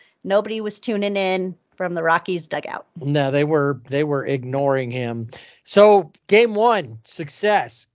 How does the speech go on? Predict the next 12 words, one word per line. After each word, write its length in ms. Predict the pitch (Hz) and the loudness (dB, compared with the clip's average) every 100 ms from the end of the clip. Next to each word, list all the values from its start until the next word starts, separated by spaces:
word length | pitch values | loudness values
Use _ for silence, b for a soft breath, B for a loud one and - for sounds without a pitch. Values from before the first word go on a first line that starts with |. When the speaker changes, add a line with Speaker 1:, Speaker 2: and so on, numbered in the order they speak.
| - | -4
Speaker 2:
Game 340 | 202 202 151 | -2 -2 -8
two 440 | - 247 277 180 92 _ _ _ _ _ _ _ _ - | -10 -6 -2 -4 -6 _ _ _ _ _ _ _ _ -18
sees 680 | - 185 180 165 147 - | -6 -2 -2 -4 -8 -12
Julio 680 | 147 139 190 196 180 165 156 | -16 -10 -4 0 2 4 0
Urias 720 | 185 220 175 143 143 - - - | -2 -4 -4 -4 -6 -12 -16 -16
on 500 | 190 160 151 156 147 | -10 -6 -4 -6 -6
the 100 | 143 | -6
mound, 600 | 143 143 156 220 285 240 - _ _ _ _ _ _ _ _ | -4 -2 -2 -2 -2 -8 -12 _ _ _ _ _ _ _ _
and 160 | 165 165 | -4 -2
he 180 | 240 180 | -2 -4
too 360 | - 311 277 | -2 0 0
went 420 | 143 131 151 135 | -2 -4 -4 -4